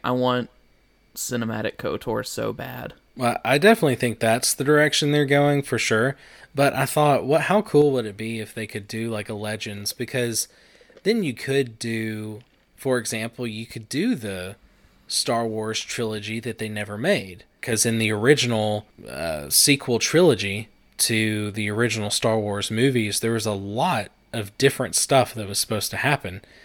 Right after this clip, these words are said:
Speaker 2: And there's a, f-, a lot of fans that were pretty upset that they didn't go that route. So my thought is, what if they went ahead and did that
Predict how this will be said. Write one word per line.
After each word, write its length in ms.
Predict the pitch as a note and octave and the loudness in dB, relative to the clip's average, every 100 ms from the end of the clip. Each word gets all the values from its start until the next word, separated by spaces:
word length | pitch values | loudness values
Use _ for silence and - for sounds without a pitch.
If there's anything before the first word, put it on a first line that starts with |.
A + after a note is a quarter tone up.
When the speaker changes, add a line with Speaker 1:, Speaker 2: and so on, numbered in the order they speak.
| - - _ _ _ | -20 -20 _ _ _
Speaker 2:
And 340 | B2 B2+ C3 C3 | 2 4 4 2
there's 200 | C3 C3+ | 4 2
a, 40 | |
f-, 240 | B2 - - - | 0 -6 -12 -4
a 80 | G#2+ | -2
lot 320 | G2 G2 G2+ | 0 2 2
of 180 | G#2 - | -2 -4
fans 540 | - G#2+ E3 C3+ - | -4 -2 0 0 0
that 100 | A2 | -2
were 120 | G#2 | -6
pretty 280 | - C3 A#2 | -2 -2 0
upset 500 | G2+ - - E3 - | -2 0 2 2 0
that 120 | - | -4
they 140 | G#2+ G#2 | -6 -4
didn't 340 | A2 G#2 G2+ | -6 -6 -6
go 360 | G#2 A#2 A2 G2+ | -2 -2 -2 -2
that 360 | G#2 G2 F2 | -2 -2 -4
route. 540 | G#2 G#2+ B2 F2+ - - _ _ _ _ - | -6 -2 -2 -4 -10 -14 _ _ _ _ -4
So 200 | - A2 | 0 0
my 140 | G2+ | -2
thought 360 | - A2+ D3+ A2+ | 0 2 2 2
is, 300 | G2 G2 - | 0 -2 -6
what 300 | A#2 G#2+ G#2+ | -10 -2 0
if 140 | B2 - | 0 0
they 140 | A#2 | -2
went 200 | A2 A2 | 0 -4
ahead 260 | G2 A2 G#2+ | -4 -4 -4
and 300 | G2 G2+ - | -6 -10 -4
did 280 | B2 G#3+ - | 2 2 2
that 480 | G2+ F#2 F2+ - | -10 -8 -10 -10